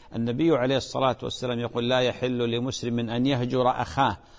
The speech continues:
فوق ثلاث، يعرض هذا ويعرض هذا، وخيرهم الذي يبدأ بالسلام"، خيرهم الذي يبدأ بالسلام.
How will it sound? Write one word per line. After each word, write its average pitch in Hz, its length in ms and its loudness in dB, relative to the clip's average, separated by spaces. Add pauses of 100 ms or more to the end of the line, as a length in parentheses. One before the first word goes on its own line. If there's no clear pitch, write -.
(160)
فوق 131 340 2
ثلاث، 117 460 0
يعرض 123 340 -2
هذا 117 420 0
ويعرض 120 540 0
هذا، 113 420 0 (300)
وخيرهم 175 560 0
الذي 151 300 2
يبدأ 127 320 0
بالسلام"، 117 500 -4 (480)
خيرهم 151 460 2
الذي 127 280 0
يبدأ 98 300 0
بالسلام. - 500 -6